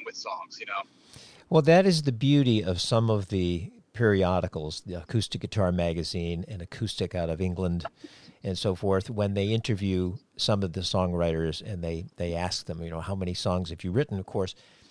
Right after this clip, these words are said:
Speaker 2: if it's someone who is somewhat famous, we think, "Gosh,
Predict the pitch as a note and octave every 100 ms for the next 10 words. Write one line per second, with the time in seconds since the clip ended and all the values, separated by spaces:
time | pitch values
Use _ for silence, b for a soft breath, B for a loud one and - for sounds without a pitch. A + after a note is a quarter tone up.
0 | b - - G#2+ - C3 B2+ A#2 G#2 G2+
1 | F#2 F2 - G2 F#2 - - C3+ B2+ F#2
2 | - A2 C#3 - A2 F2 - C#3+ A#2